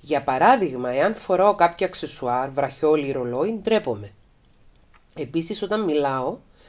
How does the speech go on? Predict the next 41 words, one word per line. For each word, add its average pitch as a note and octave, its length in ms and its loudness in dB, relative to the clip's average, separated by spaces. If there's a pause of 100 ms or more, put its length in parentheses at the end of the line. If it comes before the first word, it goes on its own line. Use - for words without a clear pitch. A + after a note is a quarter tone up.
(140)
μια D3+ 200 0
φωνή A#3 260 0
μέσα F3 320 2
μου G3 100 -2
μου D3 140 -4
λέει, D3 380 -2 (420)
«Τώρα B3 260 2
τι G4 180 6
λένε G#3 220 8
αυτοί D3 200 0
για C3+ 140 0
σένα B2 300 -6
που A#2+ 120 -10
μιλάς;» A2+ 480 -8 (760)
Σκέφτομαι F#3+ 680 0
εγώ E3 300 4
τι E3 140 0
λέω C#3+ 160 0
για C3 120 -2
τους B2 220 -10
άλλους A#2+ 340 -4
όταν B2+ 180 -6
μιλάνε A#2+ 680 -6
ή C#3+ 120 -10
όταν B2+ 260 -6
φορά-, B2+ 300 -6
σκέφτομαι G#3 580 -2
εγώ F#3 480 0
τι E4 260 4
λέω G3+ 260 10
για D3+ 140 4
τους C#3 180 -6
άλλους C3+ 460 4 (360)
όταν D#3+ 320 4
μιλάνε D3+ 400 4
ή - 20 6
όταν D3 220 2
φοράνε C#3 360 0
βραχιόλι, C4+ 580 0
απαντάω G3 520 4
τίποτα. E3 500 -6